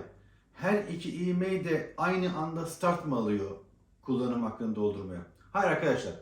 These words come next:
Her iki sim aynı anda start almıyor. Şuna dikkat etmeniz gerekiyor. Diyelim ki şu an e-sim'desiniz.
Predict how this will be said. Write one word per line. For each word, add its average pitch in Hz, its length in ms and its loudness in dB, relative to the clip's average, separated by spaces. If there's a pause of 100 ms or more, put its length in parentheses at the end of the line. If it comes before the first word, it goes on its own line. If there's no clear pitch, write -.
(480)
Her 190 260 0
iki 156 140 -10
sim 160 260 -4
aynı 165 280 -2
anda 151 220 -2
start 160 340 -4
almıyor. 107 360 0 (440)
Şuna 185 280 0
dikkat 165 220 0
etmeniz 113 320 -2
gerekiyor. 92 360 -8 (420)
Diyelim 190 300 2
ki 151 80 0
şu 180 200 -2
an 190 220 0
e-sim'desiniz. 107 960 -2